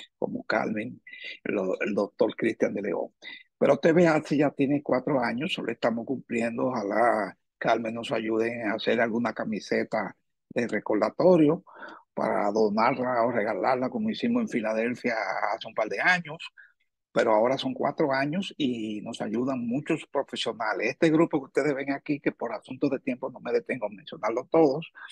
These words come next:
son profesionales y coordinadores, profesores, que invitan prof-, profesionales también a dictar conferencias en el área de neurocirugía, como el doctor Ruiz,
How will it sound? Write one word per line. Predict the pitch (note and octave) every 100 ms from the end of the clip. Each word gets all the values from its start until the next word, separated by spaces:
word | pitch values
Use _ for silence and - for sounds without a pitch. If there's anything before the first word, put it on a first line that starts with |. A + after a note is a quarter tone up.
| - - -
son | - C#3
profesionales | D3+ C#3+ C#3+ C#3 A#2 B2+ C#3+ C#3
y |
coordinadores, | - B2 A2 F#2+ G#2 C#3 C#3+
profesores, | - G#2 G2+ - D3 C3 C3+ - _ _ _ -
que | B2+
invitan | A#3+ A2 D#3+ F3+ - C#3 D3 - _ _ _
prof-, | C3+ - - - -
profesionales | B2 - B2 A2 B2+ D3
también | D3 B2 B2+ A#2+
a | A#2
dictar | - - B2+
conferencias | B2+ B2 G#2 G2+ F#2+ - - - _ _ _
en | - G#2 G2 G2
el | G2+
área | A#2+ B2+
de | G#2+
neurocirugía, | A2 A2 G2 - - A2+ E3+ D#3+
como | - G#2+
el |
doctor | F#2+ - G#2+ G2 -
Ruiz, | C3+ E3+ D#3+ D#3